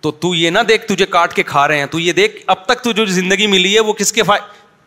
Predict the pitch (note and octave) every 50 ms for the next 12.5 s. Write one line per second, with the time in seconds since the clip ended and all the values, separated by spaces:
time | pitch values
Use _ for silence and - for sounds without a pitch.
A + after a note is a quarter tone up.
0 | _ - D#3+ G3+ G3 F#3 - - F3 F#3 F#3 G#3 A3+ G#3+ G#3+ A#3+ B3 A3 F3 E3+
1 | G3 G#3 G3 - G3+ F#3 E3 D3 C#3+ B2+ A2+ G2+ F2+ D#2 D2 - _ _ _ _
2 | _ _ _ - - _ _ _ _ _ _ _ _ _ - A2+ C#3+ F3 G3 F#3
3 | G#3+ G3+ F3+ E3 E3+ E3+ D#3+ - E3+ E3+ F3+ F3+ F3 E3 E3+ - - D3 C#3+ -
4 | D#3+ D#3+ D#3 - D3 C#3+ C3+ C3+ C3+ C#3+ C#3+ C#3 C3+ C3 - C#3 C3+ C3 C3 B2+
5 | C3 C3 B2+ B2 A2 F2 G#2+ C3+ C#3+ C#3+ - - - C3 - - C#3+ C3+ C3+ C3+
6 | - C#3+ C3+ - C3+ B2 B2+ B2+ C3+ C#3+ C#3 C3 B2 - D#3 D#3+ - - C#3+ -
7 | D3+ D3+ D3+ D3 D3 C#3+ C#3 C#3 C#3+ D#3+ G3 G#3 G3+ - E3 C#3 D#3 D#3+ D#3 -
8 | F3+ - - C#3 B2 D#3 E3 F#3+ G3+ G3 F#3+ E3+ E3+ F3 F3 F3 E3 E3 F3 F3
9 | E3+ E3 E3 C#3+ C#3+ C#3+ D#3+ D3 C3+ C3 C3+ C#3 D#3 D#3 C3 B2+ D#3 D#3+ C#3 C#3+
10 | - E3 A3 A3+ G#3 F#3+ F#3 F#3 F3+ - F3+ E3+ D#3+ - D#3+ - - F#3 F#3+ F#3+
11 | - F#3+ F3+ F3+ F3+ G3+ G#3 G3 G3 F#3 F3 C#3+ E3 D#3+ D3+ F#3+ F#3+ - - G#3+
12 | G3 F#3+ E3 F3 D#3+ D#3 D3 C#3 A#2